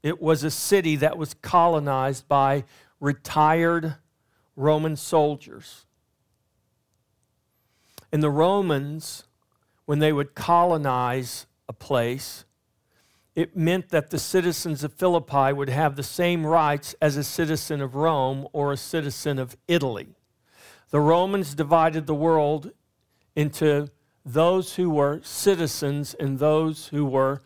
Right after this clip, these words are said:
strangers, kind of like the Jews were either you were a Jew or you were everything else, a Gentile. Well, the Romans were sil-, similar. If you were from Italy,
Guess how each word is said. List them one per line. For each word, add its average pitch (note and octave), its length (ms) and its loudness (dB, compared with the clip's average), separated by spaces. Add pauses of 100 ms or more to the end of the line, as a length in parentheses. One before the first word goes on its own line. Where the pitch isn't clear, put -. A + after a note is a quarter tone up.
(140)
strangers, D3+ 800 -2
kind E3 160 4
of D#3 60 4
like D#3 200 2
the D#3 80 -8
Jews D#3 580 -2 (540)
were C#3+ 280 2
either D3+ 560 0 (360)
you D3+ 180 -2
were D3 140 4
a C#3+ 80 2
Jew E3 680 0
or C#3+ 120 2
you D3 220 0
were C#3+ 280 0
everything D3+ 560 0
else, A#2 360 0
a D3 60 -2
Gentile. A#2+ 760 -6 (380)
Well, D3 140 -2
the D#3 100 2
Romans E3 460 2
were D#3+ 160 -2
sil-, D#3 480 -2
similar. C3+ 680 -2
If C#3+ 220 -4
you E3 160 0
were D3 360 2
from D3 300 0
Italy, F#3 540 2